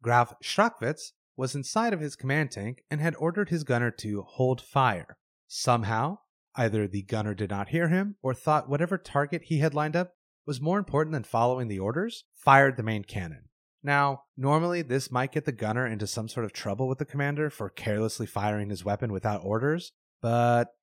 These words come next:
this was no ordinary situation. Graf von Strachwitz had been resting or leaning his left arm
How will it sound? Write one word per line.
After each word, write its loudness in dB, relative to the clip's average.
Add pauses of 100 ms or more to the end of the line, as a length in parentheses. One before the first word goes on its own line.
(100)
this 0
was 0
no 2
ordinary 0
situation. -6 (280)
Graf 4
von 2
Strachwitz -2 (240)
had 0
been -4
resting 0
or 2
leaning 0
his -4
left 0
arm 4